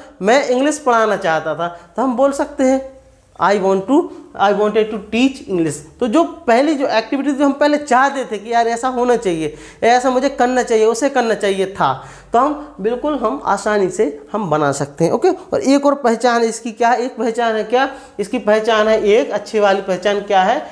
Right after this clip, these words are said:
ये चाहा, ओके? एक मिनट का टाइम देना, pen गिर गया, मैं pen उठा लूँ, ओके? pen उठाने में भी दिक्कत रहती है <laughs> ऑनलाइन क्लास है कि क्या, ओके? तो इसका एक meaning क्या हो सकती है,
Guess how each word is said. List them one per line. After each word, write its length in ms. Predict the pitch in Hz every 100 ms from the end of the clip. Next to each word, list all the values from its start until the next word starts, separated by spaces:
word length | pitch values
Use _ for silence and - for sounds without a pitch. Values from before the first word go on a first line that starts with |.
| - -
ये 160 | 190 294 -
चाहा, 400 | - 349 165 156 117 - - - - - _
ओके? 180 | 180 208 302 - - - 190
एक 180 | 247
मिनट 200 | 233 214
का 80 | 220
टाइम 300 | 226 - 240
देना, 180 | 202 240 269
pen 240 | 202 220 202
गिर 120 | 165
गया, 180 | 170 196
मैं 100 | 202
pen 300 | 190 208 196
उठा 220 | 160 156
लूँ, 120 | 160 165 - -
ओके? 200 | 226 302 349 - - -
pen 240 | 214 233 220
उठाने 320 | 214 226 220
में 80 | 220
भी 80 |
दिक्कत 380 | 226 170 180 208
रहती 320 | 190 156 160
है 440 | 185 - 214 - 269 - -
<laughs> 240 | - -
ऑनलाइन 280 | 175 190 190
क्लास 360 | 185 170 165 165
है 60 | 165
कि 100 | 156
क्या, 220 | 156 170
ओके? 160 | 226
तो 300 | 269 - -
इसका 260 | 226 247 269
एक 120 | 269
meaning 300 | 233 247 262
क्या 100 | 240
हो 120 | 233
सकती 280 | 226 240 254
है, 180 | 262 339